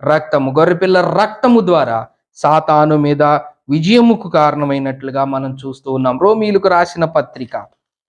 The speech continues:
రోమీయులకు రాసిన పత్రిక ఎనిమిదవ అధ్యాయం,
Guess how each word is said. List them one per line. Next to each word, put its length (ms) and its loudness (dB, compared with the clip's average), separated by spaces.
రోమీయులకు 580 2
రాసిన 360 0
పత్రిక 480 -6
ఎనిమిదవ 540 2
అధ్యాయం, 480 -2